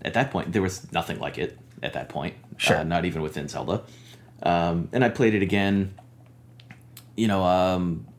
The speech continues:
Speaker 1: I think on the three D S release, they put it on, like, the virtual console.
Speaker 2: Okay.
Speaker 1: Um, so, I don't know, eight or nine years ago. Um, loved it then. It still held up. And, you know, this, this, like, fancy new one.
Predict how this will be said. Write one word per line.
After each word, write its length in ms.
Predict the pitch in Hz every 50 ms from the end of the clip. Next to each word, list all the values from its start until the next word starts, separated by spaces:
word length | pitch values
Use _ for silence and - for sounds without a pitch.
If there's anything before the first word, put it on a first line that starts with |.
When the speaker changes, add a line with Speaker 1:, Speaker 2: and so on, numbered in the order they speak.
| - - -
Speaker 1:
I 60 | -
think 220 | 117 - 123 110 -
on 160 | 104 95 92
the 420 | 92 92 90 90 90 90 90 87 87 - -
three 160 | - 104 98
D 100 | 90 90
S 380 | 92 95 95 - - - - - - - - - - - - - - - - -
release, 400 | - 87 98 90 92 95 90 -
they 100 | 85 80
put 140 | - 95
it 80 | 85 85
on, 120 | 85 82
like, 120 | 80 78 78
the 80 | - 82
virtual 500 | - 82 78 - - 76 76 76 76 -
console. 500 | - - 73 76 - 78 78 76 - - - - - - - - - -
Speaker 2:
Okay. 240 | 104 98 90 - -
Speaker 1:
Um, 440 | - 78 78 78 78 76 76 67 - - - - -
so, 500 | - - - 90 85 82 78 80 78 73 - - - - - - - -
I 60 | 90
don't 100 | 90 67
know, 40 | 57
eight 140 | 76 95 92
or 40 | 98
nine 220 | 95 92 90 87
years 160 | 87 98 98
ago. 260 | 104 104 104 104 101 101 - - - - - - - - - - - - - -
Um, 380 | - 80 80 78 69 67 67 - - - - - - -
loved 240 | - 95 90 85 -
it 80 | 85 -
then. 300 | 82 85 98 107 104 - - - - - - - - - - - -
It 60 | -
still 220 | - - - 82 78
held 180 | 82 82 80 82
up. 200 | 92 101 98 - - -
And, 360 | - 78 76 78 80 76 82 - - - -
you 80 | 95
know, 100 | 90 82
this, 240 | 78 90 90 - - -
this, 280 | - - - - -
like, 160 | 98 87 85
fancy 540 | - - 90 90 - - 92 87 87 90 87
new 180 | 80 87 95 95
one. 240 | 95 98 98 101 98